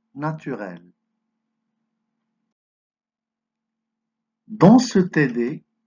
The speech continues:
on va traiter l'exercice suivant. Une étude a été menée sur une population de lièvres d'Amérique, ou lièvres variables, dans le parc provincial d'Algonquin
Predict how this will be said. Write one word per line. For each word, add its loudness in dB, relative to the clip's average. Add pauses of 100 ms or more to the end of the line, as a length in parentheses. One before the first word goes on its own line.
(120)
on -14
va -10
traiter -10 (840)
l'exercice -10
suivant. -12 (1400)
Une -2
étude -8
a -12
été -10
menée -6
sur -14
une -10
population -14
de -12
lièvres -12
d'Amérique, -14 (560)
ou -16
lièvres -12
variables, -14 (2000)
dans -4
le -4
parc -10
provincial -10
d'Algonquin -10